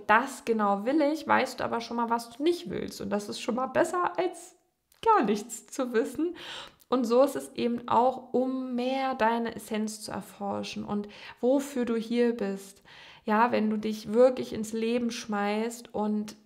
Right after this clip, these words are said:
ganz viele verschiedene Erfahrungen sammelst. So, und dann gibt's jetzt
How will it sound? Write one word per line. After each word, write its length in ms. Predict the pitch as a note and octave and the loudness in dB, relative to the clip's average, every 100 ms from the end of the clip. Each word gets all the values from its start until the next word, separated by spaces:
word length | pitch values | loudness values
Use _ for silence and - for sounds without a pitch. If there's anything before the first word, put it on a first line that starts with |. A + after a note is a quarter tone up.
| _ | _
ganz 420 | G#3+ A#3 B3+ - | 4 4 0 -8
viele 280 | - A3+ A3 | -8 -2 -2
verschiedene 640 | A3 - A3 - A#3 G#3+ G#3 | -2 -8 -8 -6 -6 -4 -4
Erfahrungen 800 | G3 - A3 G#3+ G3 G3 - | -8 -6 -2 -2 -4 -8 -12
sammelst. 600 | - - G#3+ - - - _ _ _ _ _ _ _ _ _ _ - - - - - - - - _ | -12 -12 -12 -16 -20 -20 _ _ _ _ _ _ _ _ _ _ -20 -20 -20 -20 -20 -20 -20 -20 _
So, 440 | - G#3+ - - - | 0 2 2 -4 -4
und 160 | G3+ | -2
dann 200 | G#3 A#3+ | -2 -2
gibt's 240 | D4+ - - | -4 -6 -6
jetzt 200 | B3+ | -8